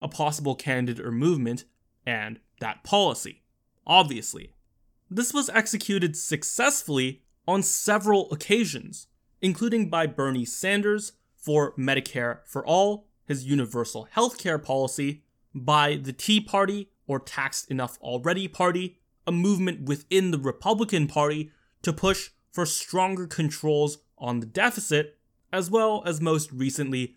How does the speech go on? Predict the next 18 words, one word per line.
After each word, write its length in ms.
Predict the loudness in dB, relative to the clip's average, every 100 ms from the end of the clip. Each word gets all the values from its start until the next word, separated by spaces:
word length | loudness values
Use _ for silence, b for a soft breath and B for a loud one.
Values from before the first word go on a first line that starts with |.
| _ -6
by 220 | -2 -2
Trump 460 | -2 0 0 0 _ _ _
with 280 | -2 -2 -4 _
his 240 | -8 -6 -6
Stop 440 | -4 -4 -4 -10 -12
the 140 | -8
Steal 500 | -6 -4 -4 -4 -8 _
conspiracy 840 | -8 -6 -6 -4 2 2 2 -2 -8
theory. 400 | -10 -16 -18 _ _ _ _ _
What 260 | 0 0 0
all 220 | -2 0
these 280 | 2 2 0
have 440 | -4 -2 0 0 0
in 140 | -4 -2
common 640 | -4 4 6 6 2 -2 b b
is 120 | -4 0
that 160 | 2
they 160 | 2